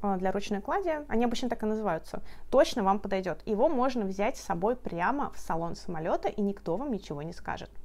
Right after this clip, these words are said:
Поверьте, это намного удобнее, чем таскать с собой рюкзаки. Чемоданом удобнее пользоваться. Почему? Потому что, во-первых, он на колёсиках. И, кстати, я сейчас покажу вам чемодан, который есть у нас.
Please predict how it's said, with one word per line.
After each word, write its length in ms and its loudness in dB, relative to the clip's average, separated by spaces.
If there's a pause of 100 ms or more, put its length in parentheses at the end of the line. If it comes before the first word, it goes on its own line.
Поверьте, 440 -2
это 200 -2
намного 420 2
удобнее, 380 0
чем 200 -4
таскать 420 -4
с 40 -12
собой 260 -2
рюкзаки. 500 -6 (320)
Чемоданом 380 6
удобнее 320 2
пользоваться. 540 0
Почему? 440 0 (100)
Потому 280 0
что, 160 -2
во-первых, 300 0 (100)
он 160 2
на 80 4
колёсиках. 680 2 (160)
И, 240 2
кстати, 380 4
я 320 2
сейчас 200 -6
покажу 300 -2
вам 140 0
чемодан, 340 0
который 280 -4
есть 260 -4
у 40 -2
нас. 400 -2